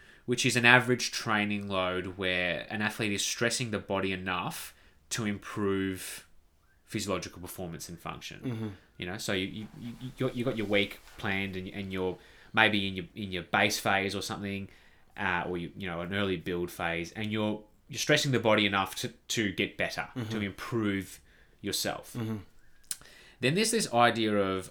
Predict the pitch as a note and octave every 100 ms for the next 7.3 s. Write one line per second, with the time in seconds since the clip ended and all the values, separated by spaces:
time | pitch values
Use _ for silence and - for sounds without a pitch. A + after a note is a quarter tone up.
0 | - A2 G#2+ F#2 F2+ F2 - C3 G#3+ D#4
1 | - - - - - - A2 B2 B2+ -
2 | - - - A#2+ A#2 A2 G#2+ - - C3
3 | C3+ D#3 C3+ C3+ - A2 G#2 A2 G2 G2+
4 | A2 A2 C3 - - - A2 G#2 G2 -
5 | - A2 G#2+ G2+ F#2 F#2 F#2+ - - E3+
6 | G#3+ - _ - - _ G#2+ G#2+ G#2 -
7 | G2+ C#3+ -